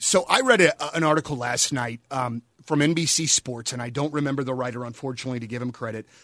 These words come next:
but he went on to essentially talk about how the way that the Vegas Golden Knights have been doing their business over the course of the last couple of years is just not a model that is,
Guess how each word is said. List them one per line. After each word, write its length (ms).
but 240
he 200
went 180
on 240
to 160
essentially 540
talk 300
about 200
how 500
the 80
way 220
that 160
the 240
Vegas 380
Golden 280
Knights 220
have 80
been 120
doing 260
their 140
business 380
over 140
the 100
course 300
of 80
the 80
last 260
couple 260
of 100
years 420
is 140
just 220
not 260
a 40
model 520
that 280
is, 560